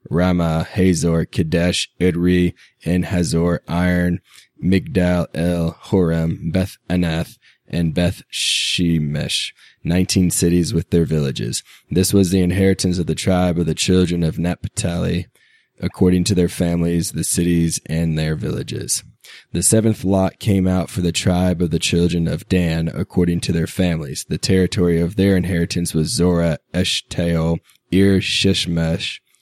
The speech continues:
Shemesh, Shalalbinah, Aijalon, Jel-, Jethla, Elon, Timnah, Ekron,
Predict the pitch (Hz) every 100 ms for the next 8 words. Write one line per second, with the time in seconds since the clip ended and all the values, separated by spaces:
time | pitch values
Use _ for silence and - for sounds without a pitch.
0 | _ - 107 95 80 90 - - - -
1 | - _ _ - - 98 95 95 90 82
2 | 92 90 87 95 - _ _ _ _ _
3 | _ 95 101 95 87 87 87 85 85 87
4 | 90 - - 85 92 95 92 92 85 _
5 | _ 92 98 104 - 87 85 87 - _
6 | _ _ 98 101 90 85 85 87 _ _
7 | - 113 98 85 82 82 - _ - 101
8 | - 87 87 87 82